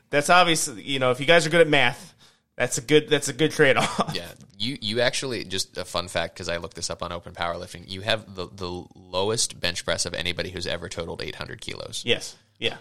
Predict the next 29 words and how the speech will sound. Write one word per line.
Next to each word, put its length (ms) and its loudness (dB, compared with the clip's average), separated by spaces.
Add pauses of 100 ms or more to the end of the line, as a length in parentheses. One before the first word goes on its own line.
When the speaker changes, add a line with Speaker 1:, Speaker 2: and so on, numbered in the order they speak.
Speaker 2:
Which 140 2
Speaker 1:
That's 120 4
my 100 6
record. 240 4
That's 180 4
the 100 -4
record 300 2
that 100 0
I 60 0
hold. 320 -4
Speaker 2:
Which 200 -2
is, 200 -4 (160)
I 100 0
mean, 160 2
I 140 2
guess 380 4
an 120 -2
impressive 400 -2
thing, 240 -4
right? 320 4 (580)
Speaker 1:
Yeah. 200 4
Speaker 2:
Um, 180 -6 (100)
but 200 2
obviously 360 2
we 100 -4
wanna 180 -4
change 280 -4
that. 240 -8
So, 300 0